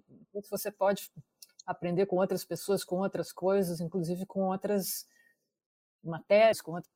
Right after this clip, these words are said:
linguagens. A experiência que eu tenho aí na Universidade de Coimbra, por exemplo, é, eu dou aula de composição. Às vezes eu tenho alunos que fizeram conservatório, fizeram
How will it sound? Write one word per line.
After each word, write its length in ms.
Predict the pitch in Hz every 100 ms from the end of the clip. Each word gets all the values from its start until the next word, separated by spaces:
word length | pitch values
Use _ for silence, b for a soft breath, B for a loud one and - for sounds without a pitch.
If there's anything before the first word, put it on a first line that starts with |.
| -
linguagens. 960 | 175 180 156 180 202 190 151 147 147 165
A 60 |
experiência 560 | 165 - 196 214 220 226
que 80 | 214
eu 60 |
tenho 280 | 202 202 190
aí 160 | 175 170
na 140 | 170
Universidade 560 | 170 160 170 - 160 156
de 80 |
Coimbra, 540 | - 160 175 226 185 147
por 180 | 165 156
exemplo, 460 | 143 156 139 b b b b b _ _
é, 320 | 156 151 143 -
eu 160 | 160
dou 320 | 151 170 160 - -
aula 360 | 160 156 165 165 - -
de 80 | 165
composição. 1000 | - 165 175 165 156 - - 190 202 226 262 - _ b b b
Às 180 | 165 165
vezes 300 | 170 214 190
eu 80 | 220
tenho 160 | 220 220
alunos 400 | 208 208 240 -
que 100 | 214
fizeram 420 | 226 202 220 233
conservatório, 880 | 226 214 247 240 240 - 208 202
fizeram 280 | 175 151 180